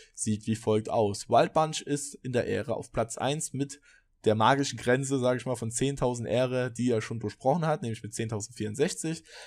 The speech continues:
Delphi auf Platz zwei mit achttausendeinhundertvierundneunzig Ehre und Steve Jobs, der Brasilianer, auf Platz drei mit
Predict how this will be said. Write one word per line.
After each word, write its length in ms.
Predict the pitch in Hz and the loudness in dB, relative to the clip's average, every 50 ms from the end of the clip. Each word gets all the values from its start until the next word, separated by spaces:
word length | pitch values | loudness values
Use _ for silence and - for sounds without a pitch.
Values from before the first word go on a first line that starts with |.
| - _ - | -20 _ 2
Delphi 380 | - 139 147 165 - - 139 | 4 4 4 4 2 2 2
auf 120 | 120 123 117 | 2 0 0
Platz 280 | - 107 95 - - | -2 -4 -4 -2 -4
zwei 240 | - - 127 135 139 | 0 2 2 2 2
mit 180 | 131 110 - - | 0 -2 -4 -4
achttausendeinhundertvierundneunzig 1200 | 117 - - 120 113 113 113 - 101 107 107 101 - - - 107 101 117 147 180 180 175 147 139 | -4 -2 -2 -2 -2 -2 -2 -4 -4 -4 -4 -4 -4 -6 -6 -4 -2 -2 -2 -2 -2 -4 -6 -4
Ehre 240 | - 143 135 135 131 | -2 -2 -2 -4 -6
und 240 | - - 175 180 | -8 -8 -6 -6
Steve 320 | 180 - - - 147 143 - | -6 -6 -4 -4 -4 -4 -4
Jobs, 300 | - 120 120 120 117 120 | -2 -2 -2 0 -2 -4
der 140 | - - 131 | -4 -4 -4
Brasilianer, 760 | 135 - 110 107 - 104 101 98 98 98 98 101 101 98 - | -2 -2 -2 -2 0 -2 -2 -2 -2 -2 -2 -2 -4 -4 -2
auf 220 | 113 147 165 - - | -2 -2 -2 -2 -4
Platz 320 | - 160 160 - - - | -6 -6 -6 -6 -12 -16
drei 480 | - 127 110 101 95 95 101 107 110 113 | -10 -6 -4 -2 0 2 2 0 0 -2
mit 240 | 113 120 131 131 | -4 -4 -4 -6